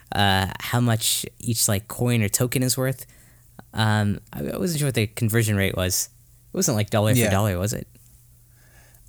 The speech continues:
Speaker 2: I would guess not, 'cause otherwise the money would have gotten pretty high up there. But
Speaker 1: Yeah, right.
Speaker 2: um, but yeah, it, that was interesting.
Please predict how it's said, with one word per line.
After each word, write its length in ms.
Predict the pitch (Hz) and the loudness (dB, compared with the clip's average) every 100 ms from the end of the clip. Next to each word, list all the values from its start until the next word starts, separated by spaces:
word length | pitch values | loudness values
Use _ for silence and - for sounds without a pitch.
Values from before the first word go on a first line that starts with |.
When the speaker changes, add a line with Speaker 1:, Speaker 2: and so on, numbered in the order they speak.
| - | -2
Speaker 2:
I 120 | 165 | 0
would 120 | 185 | 2
guess 280 | 143 117 - | 2 2 2
not, 320 | 104 92 78 | 0 0 -4
'cause 200 | 98 98 - | -8 -8 -8
otherwise 400 | 113 113 104 95 | -4 0 0 0
the 60 | 98 | -2
money 240 | 98 95 | -2 -2
would 140 | 92 | -4
have 100 | 95 | -4
gotten 280 | 90 82 80 | -4 -4 -6
pretty 400 | - - 104 95 | -10 -6 -4 -4
high 260 | 101 101 90 | -2 -2 -2
up 220 | 87 - | -6 -8
there. 220 | - 82 | -6 -6
But 240 | - 71 - - - | -4 -6 -8 -14 -4
Speaker 1:
Yeah, 280 | 101 95 87 - - - - - - - - - - | 2 2 0 -6 -20 -20 -16 -12 -12 -12 -16 -16 -6
right. 240 | 92 90 | -4 -4
Speaker 2:
um, 460 | 101 82 82 - 120 - - - - | -8 -12 -16 -18 -20 -20 -20 -20 -10
but 100 | - | -4
yeah, 220 | 135 110 | 0 0
it, 180 | 95 98 | -2 -6
that 100 | 110 | -4
was 180 | 107 104 | -2 -2
interesting. 500 | 107 95 - - 95 | -6 -8 -10 -10 -12